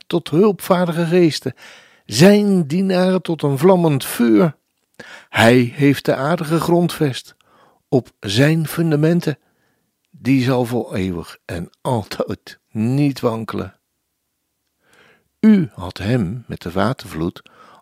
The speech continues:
als met een gewaad bedekt. Het water stond boven de bergen. Door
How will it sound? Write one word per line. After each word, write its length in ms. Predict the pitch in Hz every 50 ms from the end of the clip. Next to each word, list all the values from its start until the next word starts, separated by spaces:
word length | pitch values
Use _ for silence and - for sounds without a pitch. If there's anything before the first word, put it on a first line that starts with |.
| -
als 120 | 101 95 -
met 180 | 113 92 -
een 80 | 92 -
gewaad 360 | - 80 78 95 113 139 123
bedekt. 540 | 101 76 71 - 120 131 _ - - - _ _ _
Het 200 | _ - - -
water 460 | - 71 87 107 123 - - 80 85 _ _ _ _ _ _ _
stond 380 | _ - - - - - -
boven 400 | - - - 107 131 143 107 104
de 100 | 80 82
bergen. 400 | - 101 110 131 143 - 104 - _ _ _ _ _ _ _ _ _ _ _ _ _
Door 360 | _ - 85 82 - - -